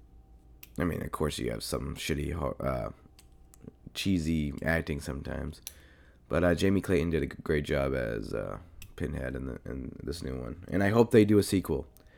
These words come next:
This could really, uh, benefit from a sequel, I think.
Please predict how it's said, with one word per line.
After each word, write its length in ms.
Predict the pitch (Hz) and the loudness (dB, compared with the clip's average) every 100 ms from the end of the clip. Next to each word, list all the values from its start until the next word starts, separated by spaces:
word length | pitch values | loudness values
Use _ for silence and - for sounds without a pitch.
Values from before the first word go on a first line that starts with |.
| - - - - | -20 -20 -20 -2
This 160 | - 98 | 0 2
could 160 | 107 | 4
really, 280 | 95 95 87 | 6 6 6
uh, 140 | 76 69 | 4 2
benefit 420 | 82 80 - - | -2 -2 -4 -6
from 160 | 62 | -6
a 40 | 64 | -8
sequel, 380 | - - - - | -8 -8 -6 -8
I 80 | - | -8
think. 360 | - 55 - | -10 -12 -14